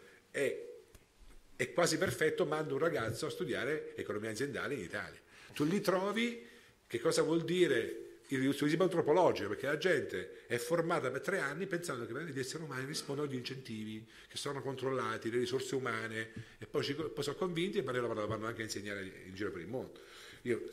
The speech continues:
io insegno lì, sono anche presidente del corso di laurea, quindi parlo di me stesso, però stiamo facendo nascere ora un corso nuovo a Palermo,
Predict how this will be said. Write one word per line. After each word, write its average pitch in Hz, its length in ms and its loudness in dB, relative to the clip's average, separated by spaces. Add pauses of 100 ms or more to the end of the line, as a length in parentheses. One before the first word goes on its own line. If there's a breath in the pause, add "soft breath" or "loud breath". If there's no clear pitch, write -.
(220)
io 113 140 2
insegno 113 340 0
lì, 113 140 2
sono 98 120 -2
anche 98 100 -2
presidente 101 320 -2
del - 80 -6
corso 98 180 -4
di 101 60 0
laurea, 117 220 2
quindi 110 260 0
parlo 107 260 0
di 107 80 0
me 101 80 2
stesso, 101 640 2 (480 loud breath)
però 139 180 2
stiamo 127 200 2
facendo 139 240 0
nascere 127 400 2
ora 113 120 4
un 117 100 2
corso 117 340 4
nuovo 110 340 0
a - 60 -6
Palermo, 127 800 -4